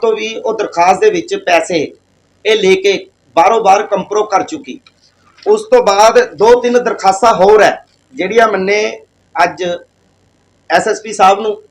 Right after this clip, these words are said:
ਦੇ ਕੇ ਆਇਆ ਵਾ। ਹਾਂ ਵੀ ਇਹ ਔਰਤ ਦਾ ਇੱਕ ਧੰਦਾ ਵਾ, ਪੰਜ ਮਹੀਨੇ ਤੋਂ ਮੈਨੂੰ ਹਰਾਸਮੈਂਟ ਕਰ ਰਹੀ ਹੈ, ਬਲੈਕਮੇਲ ਕਰ ਰਹੀ ਹੈ, ਮੇਰੇ ਤੋਂ ਪੈਸੇ ਦੀ ਡਿਮਾਂਡ ਕਰਦੀ ਹੈ। ਨਾਲ ਇਹਦੇ ਦੋ ਚਾਰ ਜਿਹੜੇ ਲੋਕ ਹੈ ਉਹ ਲੱਗੇ ਹੋਏ ਆ।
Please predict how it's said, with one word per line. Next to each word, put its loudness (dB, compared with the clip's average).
ਦੇ -4
ਕੇ -2
ਆਇਆ 0
ਵਾ। -6
ਹਾਂ 2
ਵੀ -6
ਇਹ 4
ਔਰਤ -2
ਦਾ 0
ਇੱਕ -4
ਧੰਦਾ 0
ਵਾ, 2
ਪੰਜ -2
ਮਹੀਨੇ -4
ਤੋਂ -8
ਮੈਨੂੰ -4
ਹਰਾਸਮੈਂਟ -2
ਕਰ -4
ਰਹੀ -8
ਹੈ, -8
ਬਲੈਕਮੇਲ 0
ਕਰ -4
ਰਹੀ -8
ਹੈ, -4
ਮੇਰੇ -6
ਤੋਂ -6
ਪੈਸੇ -4
ਦੀ 0
ਡਿਮਾਂਡ -2
ਕਰਦੀ -6
ਹੈ। -6
ਨਾਲ 0
ਇਹਦੇ -4
ਦੋ 2
ਚਾਰ 2
ਜਿਹੜੇ -2
ਲੋਕ 2
ਹੈ -4
ਉਹ 2
ਲੱਗੇ 0
ਹੋਏ -2
ਆ। -12